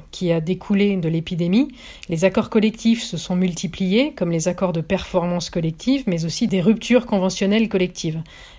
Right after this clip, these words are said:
Et les spécialistes craignent maintenant une recrudescence des plans de sauvegarde de l'emploi en deux mille vingt et un.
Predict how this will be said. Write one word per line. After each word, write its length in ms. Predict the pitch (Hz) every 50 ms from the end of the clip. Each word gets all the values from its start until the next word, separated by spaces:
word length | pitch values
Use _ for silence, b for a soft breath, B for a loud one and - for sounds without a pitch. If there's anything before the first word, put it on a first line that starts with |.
| B -
Et 140 | 165 160
les 100 | 165 180
spécialistes 840 | 175 - - 220 226 - - 196 190 226 269 269 - - - 190 180 165
craignent 320 | - - - 214 214 208
maintenant 340 | 202 190 180 180 - 233 254
une 140 | 262 214 190
recrudescence 840 | 180 196 226 233 - - 226 202 208 202 - - 202 208 220 214
des 120 | - 175 165
plans 160 | - 196 208
de 40 | 208
sauvegarde 440 | 208 - 208 190 185 196 196 190 165
de 80 | 180
l'emploi 400 | 170 165 165 160 - - 240 247
en 100 | 233 196
deux 80 | 165 185
mille 180 | 202 240 233
vingt 180 | 214 208 202 -
et 60 | 180
un. 120 | 170 156